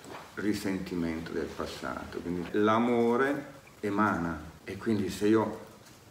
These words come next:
c'ho chiusa la gola perché riesco a sentire amore, sono riuscito a vivere delle dimensioni d'amore, incontro delle persone, situazioni che mi fanno sentire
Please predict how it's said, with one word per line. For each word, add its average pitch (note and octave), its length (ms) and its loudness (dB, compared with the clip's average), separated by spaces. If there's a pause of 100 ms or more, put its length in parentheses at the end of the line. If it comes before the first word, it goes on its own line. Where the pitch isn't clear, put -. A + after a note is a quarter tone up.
(120)
c'ho G2+ 140 -4
chiusa G#2 280 0
la G2 120 4
gola G2+ 380 4
perché F2+ 720 -2 (840)
riesco D3 420 4
a G#2+ 40 2
sentire F#2+ 480 -2
amore, F2+ 380 0
sono G#2 300 0
riuscito G2+ 440 0
a F#2+ 40 0
vivere F#2+ 340 -2
delle F2+ 200 -2
dimensioni F2+ 420 -4
d'amore, G#2+ 260 0
incontro F#2+ 480 0
delle F#2 160 2
persone, F#2 480 0
situazioni F#2+ 420 -2
che F#2+ 120 -4
mi F2 120 0
fanno F#2+ 440 -2 (580)
sentire G#2 880 0